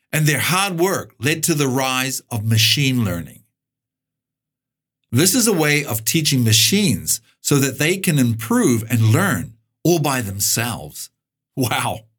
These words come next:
The two thousands, A I advancements. A I started getting better and better in the two thousands. Using a technology called natural language processing,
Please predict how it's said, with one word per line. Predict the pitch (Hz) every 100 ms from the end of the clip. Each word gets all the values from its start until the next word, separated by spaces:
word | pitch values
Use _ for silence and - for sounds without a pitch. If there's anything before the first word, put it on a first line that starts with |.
| _ _ _ _ _ _ _ _ _ _ _ _ -
The | 120
two | 226 202
thousands, | 180 160 147 113 76 - - - _ _ _ 151
A | 185
I | 170 143 151 -
advancements. | 117 107 117 123 120 90 71 - - _ _ _ _ _ _ _ _ _ _ _ _ _ _ _ -
A | 180
I | 208 196 170
started | 151 - 160 165 143
getting | 143 135 117
better | 113 151 170 170
and | 139 120 101
better | 151 160 90
in | 120 120
the | 113
two | - 127
thousands. | 110 127 143 160 104 71 - - _ _ _ _ _ _ _ _ _
Using | 139 208 247 247
a |
technology | 160 185 - 123 143 156 147 147
called | 147 123 110
natural | 120 156 - 156 135
language | 127 139 131 120 110 -
processing, | 180 185 - 101 - 80